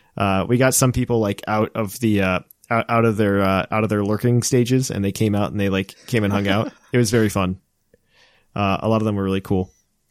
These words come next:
Speaker 1: So it was, it was a blast. So I, I do, I do appreciate that. <laughs>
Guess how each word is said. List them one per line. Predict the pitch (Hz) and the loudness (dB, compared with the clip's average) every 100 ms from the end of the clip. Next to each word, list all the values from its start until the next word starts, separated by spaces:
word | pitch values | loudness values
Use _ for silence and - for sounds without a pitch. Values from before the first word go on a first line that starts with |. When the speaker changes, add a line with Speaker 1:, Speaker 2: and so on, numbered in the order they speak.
| - _ - | -20 _ -4
Speaker 1:
So | 113 107 | 2 4
it | |
was, | 117 113 | 4 2
it | 110 | 2
was | 123 | 2
a | 107 | 2
blast. | 104 98 - | 2 2 2
So | 110 | 2
I, | 107 - | 2 2
I | 117 | 2
do, | 139 131 123 | 2 2 2
I | 117 | 0
do | 131 127 | 2 2
appreciate | - 123 - 107 - | 2 2 2 2 2
that. | 104 92 - - - | 0 -2 -8 -10 0
<laughs> | 143 151 196 - | 2 4 2 -2